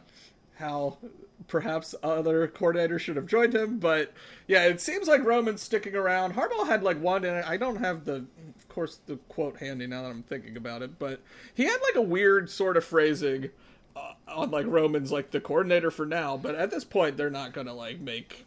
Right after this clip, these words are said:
a change. So, yeah, so that's, that's the, the big, the big thing is Greg Roman, uh, still here. And Tim, I know you have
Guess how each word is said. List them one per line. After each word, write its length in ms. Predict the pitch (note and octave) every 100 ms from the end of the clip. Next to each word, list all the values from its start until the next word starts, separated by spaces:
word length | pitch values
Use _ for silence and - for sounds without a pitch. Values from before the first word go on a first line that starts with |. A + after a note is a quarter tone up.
| _
a 100 | C3
change. 560 | B2 - G#2+ G#2+ A2 -
So, 380 | D3+ C#3 C3 C#3 - - - - C#3+
yeah, 300 | E3 D3 F3+ E3+
so 180 | G#3
that's, 240 | A#3+ C#4+ -
that's 280 | C#4 C#4 -
the, 400 | G3 E3+ E3 D#3
the 100 | D3+
big, 500 | E3 D#3+ D3 D#3 D#3
the 80 | E3+
big 240 | F#3 D#3
thing 280 | - C#3+ C#3
is 120 | C3+
Greg 240 | F3 F3
Roman, 420 | E3 D3+ D3 C#3+ E3+ -
uh, 280 | C#3+ C#3 C3+
still 320 | - - C#3+
here. 340 | G#3 B3+ B3+ - -
And 300 | C3 C#3 C#3+
Tim, 240 | - C#3 B2+
I 120 | C3+
know 140 | C3+
you 160 | B2+ C3+
have 160 | A2+